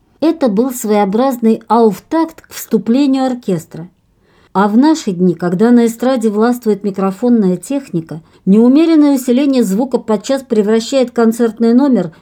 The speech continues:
в единоборство между вокалистом и оркестром. Тут уже не до художественности. Руководители оркестров нередко доверяют дело звукорежиссерам, знающим технику, но не сведущим в музыке,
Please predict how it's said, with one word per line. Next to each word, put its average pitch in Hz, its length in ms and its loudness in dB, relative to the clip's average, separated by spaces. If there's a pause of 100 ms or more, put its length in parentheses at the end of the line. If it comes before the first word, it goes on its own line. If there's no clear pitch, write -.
в 175 80 -6
единоборство 247 1000 0
между 190 380 0
вокалистом 220 880 -2
и 233 80 2
оркестром. 160 800 -4 (560)
Тут 320 220 0
уже 277 260 2
не 254 140 2
до 247 120 0
художественности. 175 1040 -4 (400)
Руководители 220 720 2
оркестров 208 580 -4
нередко 233 420 0
доверяют 220 580 2
дело 202 280 0
звукорежиссерам, 233 1080 0 (120)
знающим 190 540 0
технику, 190 760 -4
но 269 220 4
не 330 160 4
сведущим 190 680 0
в 175 80 -2
музыке, 254 540 0